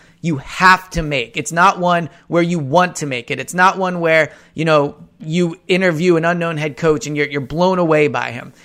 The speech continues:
To me, this feels like the Broncos are doing it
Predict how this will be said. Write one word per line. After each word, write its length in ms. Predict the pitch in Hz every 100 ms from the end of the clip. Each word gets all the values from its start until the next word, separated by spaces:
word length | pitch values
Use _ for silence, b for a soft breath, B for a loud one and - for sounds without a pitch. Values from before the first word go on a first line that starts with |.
| b -
To 100 | 185
me, 260 | 208 262
this 240 | 240 226 -
feels 320 | 202 190 170
like 140 | 165
the 80 | 156
Broncos 440 | 160 185 196 208
are 60 | 196
doing 380 | 151 156 147 143
it 160 | 135